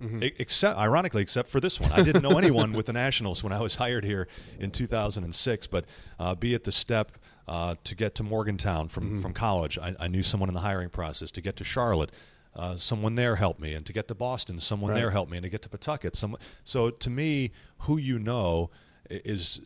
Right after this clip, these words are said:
Speaker 2: is in many ways more important than, than how you sound or, or, or what you can bring
Speaker 1: Right.
Speaker 2: to the table. So, uh,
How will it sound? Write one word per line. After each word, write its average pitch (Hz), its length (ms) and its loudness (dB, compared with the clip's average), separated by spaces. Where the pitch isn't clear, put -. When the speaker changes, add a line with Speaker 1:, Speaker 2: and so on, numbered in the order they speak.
Speaker 2:
is 95 240 -10
in 101 140 -4
many 131 180 -2
ways 101 300 2
more 120 300 -2
important 101 480 -2
than, 90 220 0
than 98 120 -4
how 110 180 -2
you 95 140 0
sound 101 460 -4
or, 85 180 -2
or, 90 260 -6
or 98 60 -2
what 101 220 -4
you 95 60 -8
can 95 100 -8
bring 98 180 -4
Speaker 1:
Right. 85 80 -4
Speaker 2:
to 73 60 -12
the - 60 -8
table. 95 300 -2
So, 90 260 -2
uh, 80 240 -4